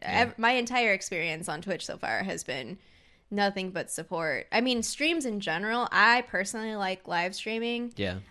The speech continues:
Speaker 2: I feel like my community, the Wizard P H D community, is small enough that, um,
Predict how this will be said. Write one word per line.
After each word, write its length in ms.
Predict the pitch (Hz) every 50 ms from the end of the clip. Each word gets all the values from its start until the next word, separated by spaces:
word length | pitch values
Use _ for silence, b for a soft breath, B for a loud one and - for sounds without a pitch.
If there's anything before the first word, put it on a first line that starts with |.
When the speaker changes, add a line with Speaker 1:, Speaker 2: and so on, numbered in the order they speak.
| - -
Speaker 2:
I 80 | 190 196
feel 200 | - 208 214 208
like 440 | 196 190 185 185 185 - - - - - _ _ _ - 202
my 720 | 190 185 180 185 185 185 185 185 180 180 180 185 180 175 170 _ -
community, 680 | - - 190 175 180 185 190 180 175 180 175 175 180 180
the 120 | 180 180
Wizard 240 | 180 190 185 180 180
P 100 | - 214 185
H 140 | 170 - -
D 160 | - 220 196
community, 640 | 180 - - 196 185 185 175 185 185 175 185 175 -
is 340 | - 180 180 170 - - -
small 800 | - - - - 202 190 185 180 175 180 175 165 175 190 202 - _ _ _ _ _ _ _ _ -
enough 540 | 196 190 180 175 170 170 175 190 214 220 - - - _ - - -
that, 480 | 196 190 180 175 175 175 139 - - _ - -
um, 460 | 180 180 175 165 160 165 170 190